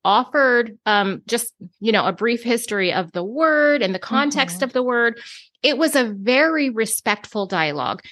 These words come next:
Speaker 1: They had no idea what that meant. Um,
Speaker 2: Mm-hmm.
Speaker 1: and they, of course, said, "We will take that down. We had no idea."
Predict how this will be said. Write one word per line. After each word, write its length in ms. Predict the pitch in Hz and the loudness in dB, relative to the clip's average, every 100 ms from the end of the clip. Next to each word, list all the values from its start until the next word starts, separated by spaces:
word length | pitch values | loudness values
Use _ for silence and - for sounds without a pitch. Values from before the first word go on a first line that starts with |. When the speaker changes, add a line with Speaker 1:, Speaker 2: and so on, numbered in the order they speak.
| _ | _
Speaker 1:
They 120 | 294 320 | 0 2
had 200 | 349 320 | 0 0
no 480 | 285 285 302 320 | 2 2 2 2
idea 400 | 320 269 254 220 | 2 0 0 0
what 220 | 185 175 - | 0 -2 -2
that 200 | 165 - | -4 -2
meant. 460 | 165 123 170 - - - - _ - | -4 -4 -4 -12 -20 -20 -20 _ 0
Um, 380 | 226 196 175 185 | 4 4 2 0
Speaker 2:
Mm-hmm. 40 | 160 | 0
Speaker 1:
and 320 | 240 240 - | 2 0 0
they, 280 | 240 233 233 | 2 2 0
of 180 | 202 - | -4 -6
course, 340 | - 220 208 | -2 -2 -2
said, 240 | 208 185 | -4 -2
"We 140 | 190 254 | -2 -2
will 260 | 202 185 | 0 0
take 280 | - 262 220 | -2 -6 -2
that 180 | - 220 | -2 -2
down. 260 | 202 180 165 | 0 -2 -2
We 100 | 202 | -4
had 160 | 196 | -2
no 140 | 196 185 | -2 0
idea." 420 | 180 175 - | -2 -2 -6